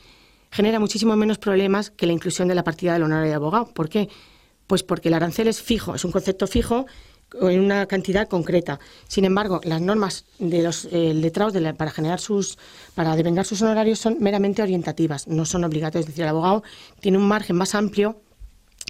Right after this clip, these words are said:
a la hora de, de emitir sus, sus minutas. Por lo tanto, son causa de muchísimos más problemas a la hora de, de afe-, de efectuar la tasación. No obstante, también ha habido problemas con las, eh, honorarios, o sea, las, con los derechos del procurador y la jurisprudencia ha venido eliminando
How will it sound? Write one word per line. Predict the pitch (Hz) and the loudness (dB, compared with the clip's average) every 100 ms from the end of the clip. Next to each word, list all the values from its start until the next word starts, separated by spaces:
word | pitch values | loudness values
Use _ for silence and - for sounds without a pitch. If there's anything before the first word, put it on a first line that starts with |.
| - | -2
a | 190 | 0
la | 175 | 2
hora | 185 190 | 2 2
de, | 180 170 - - | 0 -2 -12 -8
de | - | 0
emitir | 180 175 190 | 2 2 0
sus, | - 180 160 - - - | 2 0 0 -6 -18 -6
sus | - | 2
minutas. | 190 190 220 196 | 4 4 2 -4
Por | - 160 | -2 -2
lo | |
tanto, | 160 175 175 | 0 -2 -2
son | - 185 175 - - - | 0 0 0 -4 -20 -6
causa | 190 185 202 | -4 -2 0
de | |
muchísimos | 175 156 165 190 175 | 0 0 0 2 2
más | 170 170 | 2 0
problemas | - 175 180 175 | 0 0 2 0
a | 156 | 2
la | |
hora | 160 165 | 2 2
de, | 160 156 | 2 2
de | 165 160 | 2 2
afe-, | 156 - 151 | 2 -2 -6
de | - | -6
efectuar | - 165 175 | -6 -2 0
la | 160 | 0
tasación. | 156 151 151 226 190 - - - - - - - - | -2 -4 -2 -2 -2 -10 -20 -20 -20 -20 -20 -6 0
No | 226 | 0
obstante, | 226 247 226 | 0 -2 -2
también | 175 190 | 0 0
ha | 202 | 2
habido | 202 196 | 2 2
problemas | 196 208 208 | 2 2 0
con | 143 | -2
las, | 147 - - | -4 -4 -2
eh, | |
honorarios, | 160 156 147 156 156 | 0 2 0 0 0
o | |
sea, | 160 165 | 0 0
las, | 143 - - | 0 -4 -4
con | - | -2
los | 156 | 0
derechos | 143 156 160 | 0 -2 0
del | 156 | -2
procurador | 151 147 156 190 196 - - - | -2 -2 0 0 -2 -10 -20 -4
y | 156 | -2
la | |
jurisprudencia | 175 196 196 202 208 202 202 | 0 2 2 2 0 2 0
ha | 185 | 2
venido | 190 202 175 | 4 4 2
eliminando | - 165 190 202 202 185 | 2 4 4 4 2 0